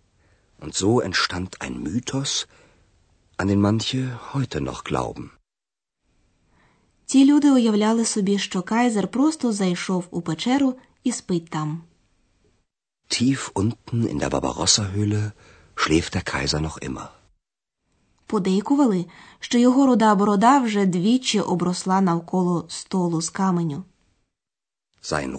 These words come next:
Speaker 1: roter Bart ist schon zweimal um den Tisch aus Stein gewachsen.
Speaker 2: А з надвору навколо гори літають гайворони.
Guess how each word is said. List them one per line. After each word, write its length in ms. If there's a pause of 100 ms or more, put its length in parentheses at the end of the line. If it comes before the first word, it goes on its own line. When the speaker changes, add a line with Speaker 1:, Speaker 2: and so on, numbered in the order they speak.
Speaker 1:
roter 320 (120)
Bart 360
ist 200
schon 180 (120)
zweimal 680
um 100
den 200
Tisch 220
aus 180
Stein 240
gewachsen. 500 (1200)
Speaker 2:
А 140
з 80
надвору 540
навколо 460
гори 360 (420)
літають 540
гайворони. 720